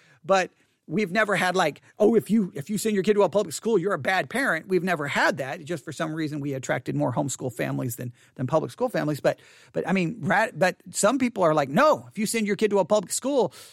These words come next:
you're basically committing a sin." And some people are like, "Oh, wait, you're sending, you're, you're gonna homeschool your kid? What are you going, you're ruining that kid, not gonna have any social skills. What are you doing?"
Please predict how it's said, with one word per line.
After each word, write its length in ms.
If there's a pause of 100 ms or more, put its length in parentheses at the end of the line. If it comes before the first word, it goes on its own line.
you're 140
basically 420
committing 340
a 60
sin." 480 (1120)
And 180
some 180
people 160
are 60
like, 120
"Oh, 140
wait, 160
you're 80
sending, 340
you're, 260
you're 140
gonna 160
homeschool 400
your 140
kid? 260 (240)
What 140
are 20
you 80
going, 260
you're 160
ruining 480
that 220
kid, 240
not 140
gonna 100
have 100
any 120
social 360
skills. 320
What 120
are 20
you 160
doing?" 240